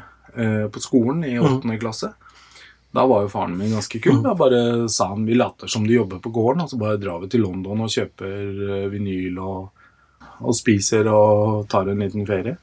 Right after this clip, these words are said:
Speaker 1: Da kom jeg jo hjem med en,
Speaker 2: Ja.
Speaker 1: eh, tredve vinylplater,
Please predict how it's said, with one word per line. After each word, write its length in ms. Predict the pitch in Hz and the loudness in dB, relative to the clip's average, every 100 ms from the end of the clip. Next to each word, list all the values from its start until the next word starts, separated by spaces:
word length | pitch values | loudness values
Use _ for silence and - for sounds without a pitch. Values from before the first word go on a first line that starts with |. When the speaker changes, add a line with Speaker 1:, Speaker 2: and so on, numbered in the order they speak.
| - - - - - - _ - | -18 -20 -20 -20 -20 -20 _ 0
Speaker 1:
Da 160 | 131 147 | 2 2
kom 280 | - 113 101 | 2 2 4
jeg 160 | 110 | 6
jo 60 | 127 117 101 | 6 6 4
hjem 160 | 120 | 4
med 280 | 113 101 107 - - - _ - - | 4 2 0 -4 -12 -20 _ -18 -2
en, 320 | 117 110 110 | 2 4 4
Speaker 2:
Ja. 200 | 113 135 | 4 4
Speaker 1:
eh, 260 | 110 110 110 | 2 2 -2
tredve 800 | - - 156 123 95 90 110 120 - - - - | -2 0 2 0 -2 -2 0 0 -2 -16 -20 -2
vinylplater, 800 | 123 123 117 98 107 107 - - | 6 8 8 4 0 -2 0 0